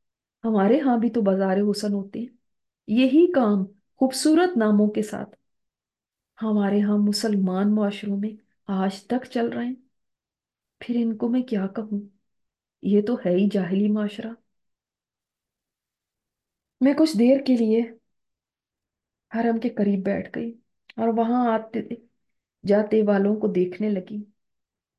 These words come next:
आज भी इस घर की रौनकें वैसे ही थीं। लोग लब्बैक पुकारते हुए आ रहे थे,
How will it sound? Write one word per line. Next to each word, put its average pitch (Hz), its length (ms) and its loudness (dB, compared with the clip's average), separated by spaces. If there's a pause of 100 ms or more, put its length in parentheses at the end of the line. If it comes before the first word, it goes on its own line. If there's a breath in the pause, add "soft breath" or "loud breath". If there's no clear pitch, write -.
(680)
आज 202 400 2
भी 202 480 -2 (100)
इस 196 280 -2
घर 196 220 -6
की 202 180 0
रौनकें 190 540 0 (760)
वैसे 202 460 2
ही 214 120 4
थीं। 196 320 -6 (540)
लोग 196 480 6
लब्बैक 190 540 2
पुकारते 185 580 -4
हुए 190 140 0
आ 175 160 -2
रहे 180 160 -2
थे, 196 220 -10